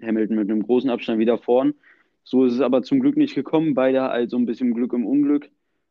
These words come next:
Und, ähm, beziehungsweise bei, ähm, bei, ähm, mit Verstappen Glück im Unglück, bei, bei Hamilton war es natürlich eine andere Nummer, wobei man auch sagen muss, dass,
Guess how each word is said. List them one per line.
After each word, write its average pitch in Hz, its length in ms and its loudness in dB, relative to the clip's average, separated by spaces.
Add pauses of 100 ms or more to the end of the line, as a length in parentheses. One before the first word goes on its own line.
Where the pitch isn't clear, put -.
(140)
Und, 117 640 -2
ähm, 110 560 -6 (560)
beziehungsweise 110 800 0 (280)
bei, 101 720 -4
ähm, 101 440 -6 (460)
bei, 101 340 -6
ähm, - 480 -12 (640)
mit 104 220 -6
Verstappen 120 400 -2
Glück 117 160 2
im 120 100 2
Unglück, 113 340 0
bei, 104 260 -2 (800)
bei 135 180 2
Hamilton 143 320 2
war 131 120 2
es 131 60 -6
natürlich 123 320 -6
eine 120 100 -6
andere 120 280 -4
Nummer, 117 460 -4
wobei 113 260 0
man 113 160 -2
auch 117 160 -2
sagen 117 340 -2
muss, 117 240 -4
dass, - 440 -8